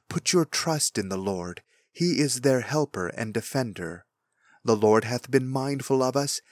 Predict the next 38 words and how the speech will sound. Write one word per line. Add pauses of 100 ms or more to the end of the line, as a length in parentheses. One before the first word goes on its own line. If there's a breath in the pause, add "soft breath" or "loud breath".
(140 soft breath)
and
he
shall
bless
us. (420)
Even
he
shall
bless
the
house
of
Israel, (240)
he
shall
bless
the
house
of
Aaron. (840)
He
shall
bless
them
that
fear
the
Lord,
both
small
and
great. (360 soft breath)
The
Lord
shall
increase
you
more